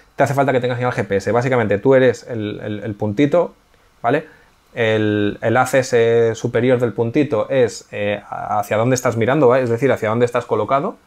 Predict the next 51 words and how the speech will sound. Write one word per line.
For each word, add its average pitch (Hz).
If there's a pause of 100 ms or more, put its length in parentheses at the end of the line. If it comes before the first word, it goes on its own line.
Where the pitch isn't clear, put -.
(380)
¿vale? 135 (240)
Y 127
el 120
dron 147
se 147
va 139
a 139
ver 151
justo 143
en 123
el 110
otro 107
circulito. 98 (100)
A 113
ver 123
si -
lo 139
puedo 135
conseguir 120
de 120
otro 113
vídeo 143
y 120
os 104
lo, 107
y 117
os 104
lo 107
meto 104
en 98
este, 98
¿vale? 131 (440)
Eh, 117
porque 120
la, 117
a 127
mí 131
la 147
que 143
me 120
ayuda 139
mucho, 151 (100)
pues 117
eso, 101
hay 110
muchas 123
veces 123
que 104
puedes, 120 (300)
a 110
ver, -